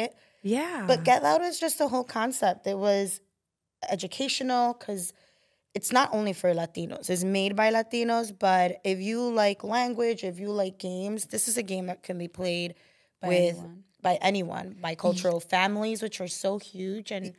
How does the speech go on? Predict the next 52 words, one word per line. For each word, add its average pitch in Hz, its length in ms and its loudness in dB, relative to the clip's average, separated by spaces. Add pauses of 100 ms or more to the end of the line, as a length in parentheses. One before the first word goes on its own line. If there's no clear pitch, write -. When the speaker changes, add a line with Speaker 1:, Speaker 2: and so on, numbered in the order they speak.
(120)
Speaker 2:
Hi, 220 380 6
Speaker 1:
not 202 160 6
Speaker 2:
hi, 269 100 4
how 233 60 2
Speaker 1:
talked 208 200 6
Speaker 2:
you 240 60 2
doing? 240 140 4
Speaker 1:
about, 269 240 4
you 226 120 2
know? 196 140 4
Speaker 2:
Uh-huh. 220 280 4
Speaker 3:
Mm-hmm. 170 260 0 (120)
Speaker 1:
So - 200 4
Speaker 3:
Yeah. 185 360 6
Speaker 2:
Russian 214 360 2
Dominican 247 500 2
here, 165 200 -4
you 170 160 -2
know 202 100 0
what 208 100 0
I'm 170 80 0
Speaker 3:
Mm-hmm. 165 120 -2
Speaker 2:
saying? 233 340 -2
Speaker 1:
But - 180 -2
people 233 220 0
don't, 233 340 2
don't 220 480 2
think 285 180 2
of 233 80 -2
it. 214 40 4
It's 214 120 0
like, 220 140 -2
okay, 220 220 2
now 220 180 6
I'm 233 80 4
just 220 200 -2
Latino. 165 400 -10
And 175 140 -8
it's 175 140 -8
like, 208 160 -10
no, 330 260 -4
there's 262 200 -2
families 254 500 -4
that 190 300 2 (480)
Speaker 3:
And 240 120 -6
that's - 460 -10
Speaker 1:
wanna 294 300 2
learn. 277 360 2
My, 214 100 6
Speaker 3:
Yeah. 165 120 0
Speaker 1:
my 254 140 4
boyfriend's 269 680 -2